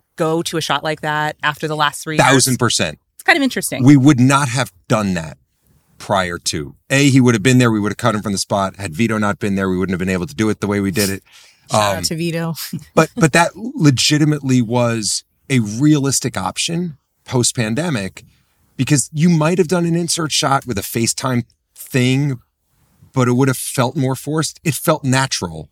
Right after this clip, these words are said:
Speaker 2: because that's how people communicate now.
Speaker 1: Yeah. I love that because it's, I think in so many creative conversations, we've been talking a lot about how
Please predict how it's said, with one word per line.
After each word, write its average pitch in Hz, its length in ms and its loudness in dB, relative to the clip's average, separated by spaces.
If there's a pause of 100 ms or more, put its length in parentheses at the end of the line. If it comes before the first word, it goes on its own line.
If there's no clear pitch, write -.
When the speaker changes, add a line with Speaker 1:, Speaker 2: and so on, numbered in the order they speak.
(120)
Speaker 2:
because 139 200 2
that's 170 160 0
how 180 60 0
people 185 220 0
communicate 240 440 0
now. 175 140 -8
Speaker 1:
Yeah. 180 120 -8 (520)
I 214 100 4
love 208 160 4
that 113 260 0
because 170 420 0
it's, 165 220 0 (280)
I - 40 -2
think 208 120 2
in - 60 0
so 180 160 2
many 175 220 0
creative 160 360 -2
conversations, 147 480 -2
we've 156 100 -4
been 185 80 -6
talking 233 300 -2
a 190 60 -2
lot 143 360 4 (180)
about 139 520 0 (220)
how 180 320 -2